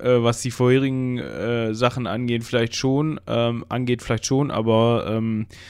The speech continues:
was diesen Vorfall angeht, ist es natürlich jetzt sehr, sehr schwierig, darüber irgendwas zu mutmaßen. Zumal der Punkt nach wie vor einfach,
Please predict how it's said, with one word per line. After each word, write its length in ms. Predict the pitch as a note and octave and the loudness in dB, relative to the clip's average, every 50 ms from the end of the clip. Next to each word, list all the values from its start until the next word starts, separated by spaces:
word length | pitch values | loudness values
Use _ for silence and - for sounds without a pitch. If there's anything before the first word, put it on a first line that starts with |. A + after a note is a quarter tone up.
| - - - - - - | -20 -20 -20 -18 -6 0
was 200 | A2+ A2+ A2+ - | 0 0 0 0
diesen 260 | - C3+ B2+ B2 A#2 | -2 0 0 0 0
Vorfall 440 | - - B2+ C3+ D3 - D3 C3 B2 | 2 4 4 4 6 4 4 4 4
angeht, 340 | A2 B2 C3+ C3+ C3 B2+ B2 | 4 2 2 2 2 2 2
ist 140 | B2 A#2 | 0 -2
es 100 | B2 A#2 | -2 0
natürlich 420 | A#2 A#2 A2+ B2+ C3 C3+ B2+ A#2 A#2+ | 0 0 0 0 0 -2 -2 -2 0
jetzt 280 | B2 A#2+ G#2+ - - - - - - | 0 0 -2 -2 -6 -14 -16 -16 -10
sehr, 300 | - A#2 G#2 A#2 B2 B2+ | -8 -2 2 2 4 4
sehr 160 | B2 B2+ B2 | 4 4 2
schwierig, 420 | A#2 - - C3+ C#3 C3+ B2+ A#2 - | 2 2 0 0 2 2 2 2 2
darüber 320 | B2+ B2 B2 B2 A#2+ A#2 | 4 4 4 4 4 4
irgendwas 640 | A2+ A#2+ C3 C3+ B2+ B2+ B2 A#2 - - - - - - - - - - - - - | 2 2 0 2 4 4 4 4 4 -2 -8 -12 -14 -18 -20 -20 -20 -20 -20 -20 -10
zu 140 | - - A#2+ | -4 -2 0
mutmaßen. 640 | B2 B2+ C3 B2 A2+ A#2 A2 A2+ A2+ - C3+ C3+ - - - - - - - - | 2 2 0 0 0 0 0 0 0 -2 -4 -6 -8 -10 -16 -20 -20 -20 -16 -6
Zumal 440 | - D3 D3 D3 C#3+ D3 D#3 D#3+ D3+ | -2 2 4 6 6 6 6 6 4
der 200 | C3 C#3 C3 B2 | 4 2 2 4
Punkt 460 | - - D#3 E3 E3+ E3 - - - | 4 2 4 4 2 0 -2 -8 -8
nach 260 | - B2 B2+ C#3 C#3 - | -2 0 2 2 2 2
wie 80 | D3 C3+ | -2 -2
vor 300 | - - C3 C3 B2+ G#2+ | 0 4 4 6 6 4
einfach, 420 | B2 B2 - B2+ - - - - | 2 0 -2 -4 -4 -4 -12 -20